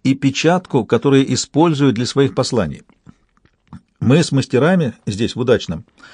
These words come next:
надеемся, что дело просто в использовании низкокачественного, старого или ломкого сургуча,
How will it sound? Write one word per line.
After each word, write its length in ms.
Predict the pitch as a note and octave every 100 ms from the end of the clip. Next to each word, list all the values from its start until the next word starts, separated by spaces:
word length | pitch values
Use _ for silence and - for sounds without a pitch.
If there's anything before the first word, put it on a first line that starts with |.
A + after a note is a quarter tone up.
| - - - - - _ -
надеемся, 520 | A#2 C#3+ G3+ G3 D3+
что 220 | C#3+ - C3+
дело 320 | B2 F3 D#3
просто 340 | D3 C#3+ -
в 60 | C3+
использовании 760 | C3+ D#3+ E3 C#3 D3 C#3+ C#3
низкокачественного, 1080 | A#2+ C3 C#3 C#3+ C#3 D3+ C3+ B2+ - F#2+ F2
старого 500 | - - C#3+ C#3 B2+
или 240 | A#2 A2+ A2+
ломкого 460 | A2+ C3+ A#2+ A#2
сургуча, 560 | A#2+ B2 B2+ D3 C3 F2